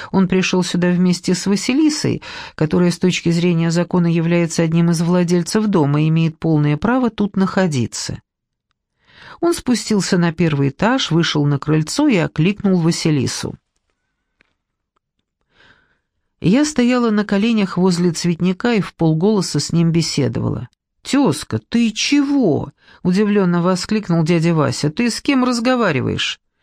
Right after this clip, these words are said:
"С цветами", — отозвалась я, поднимаясь с коленей и отряхивая джинсы.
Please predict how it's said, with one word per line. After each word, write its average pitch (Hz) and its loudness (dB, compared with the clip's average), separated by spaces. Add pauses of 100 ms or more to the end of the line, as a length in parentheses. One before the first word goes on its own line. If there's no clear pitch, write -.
(880)
"С - -12
цветами", — 214 2
отозвалась 156 0
я, 220 2
поднимаясь 165 0
с - -10
коленей 170 0
и 143 0
отряхивая 143 -2
джинсы. 131 -2